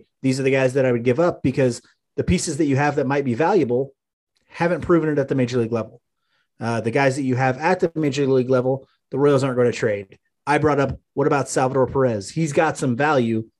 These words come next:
This, this organization won't, won't trade him, but the good organizations would say at this point, all things on the table.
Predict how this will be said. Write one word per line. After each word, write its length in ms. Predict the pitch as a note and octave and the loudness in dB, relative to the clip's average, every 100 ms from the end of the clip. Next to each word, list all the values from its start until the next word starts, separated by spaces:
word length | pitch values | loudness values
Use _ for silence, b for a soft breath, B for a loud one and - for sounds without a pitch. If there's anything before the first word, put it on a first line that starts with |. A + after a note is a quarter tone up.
| _ | _
This, 300 | C3+ B2+ - _ | -2 -2 -4 _
this 360 | D3 C#3 C#3 D3+ | -20 -4 -2 0
organization 640 | C#3 B2+ A#2 C3 B2 B2 | 0 0 2 0 0 -4
won't, 340 | A#2 B2 A#2 - _ _ _ - | -2 -2 -4 -14 _ _ _ -4
won't 380 | C3+ C3+ C3+ | -4 -2 -4
trade 200 | - C#3 | 0 2
him, 200 | D#3+ F#3 F#3 b _ | 4 2 -2 b _
but 140 | C3+ A#2 | -2 -2
the 60 | |
good 340 | A#2+ D#3+ E3 - | 2 2 2 -2
organizations 600 | E3+ F3 D3+ E3+ - D3 | -2 0 0 0 0 -4
would 120 | C#3 | -4
say 280 | - C3+ C3+ | 0 0 2
at 120 | A#2+ | 0
this 140 | F3 - | -2 -2
point, 240 | C3+ B2 - | -2 -4 -2
all 160 | A3 | 0
things 260 | G#3+ A3 F3+ | 2 2 0
on 100 | G3 | -2
the 60 | |
table. 360 | F#3+ A3 A#2 F#2+ | 2 2 2 -4